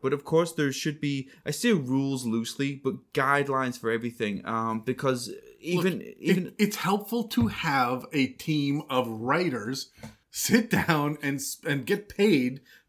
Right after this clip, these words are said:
Speaker 2: to come up with shit and think about stuff outside the box
Speaker 1: Yeah.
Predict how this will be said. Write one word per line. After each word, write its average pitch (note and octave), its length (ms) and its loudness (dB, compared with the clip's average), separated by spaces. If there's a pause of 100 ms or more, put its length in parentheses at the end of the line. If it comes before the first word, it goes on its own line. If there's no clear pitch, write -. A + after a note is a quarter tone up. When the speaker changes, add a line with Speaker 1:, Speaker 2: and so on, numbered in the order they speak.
Speaker 2:
to D3 80 2
come D3 200 0
up F3 140 0
with C3 140 -2
shit C3 180 -4
and A2 100 -10
think D3+ 160 -2
about C#3 200 -2
stuff C3+ 200 -4
outside B2+ 300 -2
the A#2 80 -6
box B2+ 420 0
Speaker 1:
Yeah. F#3 220 -4